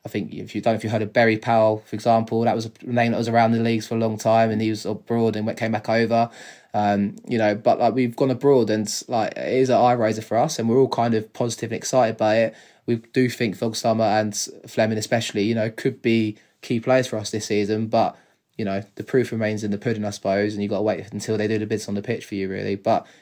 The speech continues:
yeah, it's an interesting summer, a lot of signings. Um, I'm, I'm excited by Honeyman. I know you wanna ask me about that in a minute, but that's the kind of player that Millwall fans get behind, and I'm pretty sure Sunderland fans are quite the same in that sense of, you know, a,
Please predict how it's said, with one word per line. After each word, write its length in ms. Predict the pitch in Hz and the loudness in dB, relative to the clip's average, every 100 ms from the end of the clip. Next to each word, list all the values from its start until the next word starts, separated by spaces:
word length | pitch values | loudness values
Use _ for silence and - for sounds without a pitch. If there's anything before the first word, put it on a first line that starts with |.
| _ | _
yeah, 160 | 151 139 | 4 4
it's 140 | 131 | 4
an 60 | 160 | 0
interesting 340 | 156 120 127 | 0 -2 -4
summer, 320 | 120 120 123 | -2 2 2
a 20 | |
lot 200 | 120 147 | 4 2
of 60 | 127 | 2
signings. 720 | - 123 120 120 123 120 - | 2 2 4 2 0 -4 -4
Um, 240 | 110 113 110 | 0 0 0
I'm, 200 | 120 123 - | -4 -2 0
I'm 160 | 139 | 0
excited 300 | 117 - 107 | 0 0 0
by 120 | 117 | 0
Honeyman. 460 | 117 113 110 113 117 | 0 0 0 -2 -2
I 60 | 113 | -2
know 80 | |
you 120 | 113 110 | 0 0
wanna 180 | 110 | 0
ask 140 | 113 - | -2 -2
me 60 | |
about 120 | 107 101 | -4 -2
that 100 | 104 | -2
in 80 | |
a 40 | 107 | 0
minute, 340 | 113 113 104 | 0 0 0
but 260 | 117 117 - - _ _ _ | 2 2 0 -12 _ _ _
that's 200 | 107 - | -4 -4
the 40 | |
kind 240 | - 113 110 | -2 0 0
of 80 | |
player 200 | - 117 | 0 0
that 100 | 104 | 0
Millwall 180 | 110 110 | 0 -2
fans 240 | 110 107 107 | 0 -2 -2
get 160 | 120 | -4
behind, 360 | 107 104 104 104 | -4 -2 -2 -2
and 100 | 104 | -4
I'm 60 | |
pretty 200 | 104 117 | -4 -4
sure 160 | 101 110 | -2 -4
Sunderland 320 | - 113 107 | -4 -4 -4
fans 200 | 110 104 | -4 -4
are 40 | 107 | -6
quite 220 | 113 - | -6 -6
the 80 | 104 | -4
same 240 | 113 113 | -2 0
in 80 | 104 | -2
that 140 | - | -4
sense 280 | - 98 80 | -6 -6 -4
of, 140 | 104 101 | -6 -4
you 60 | 110 | -4
know, 160 | |
a, 60 | 101 | -2